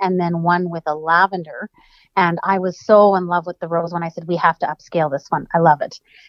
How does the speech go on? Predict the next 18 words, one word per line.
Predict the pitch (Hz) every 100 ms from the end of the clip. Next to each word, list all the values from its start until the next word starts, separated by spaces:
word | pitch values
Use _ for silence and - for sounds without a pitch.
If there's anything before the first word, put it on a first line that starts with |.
| -
'Cause | 180
to | -
me, | 220 220
it's | 175
unlike | 185 185 170
anything | 190 180 175
I've | 165 156
ever | - 175 170
had | 170 160
before. | 156 - 160 143 151 _ - - -
And | 170 -
I | 196
actually | - 226
had | 226
a | 240
lady | 233 240 277
<laughs> |
here. | 226 214 208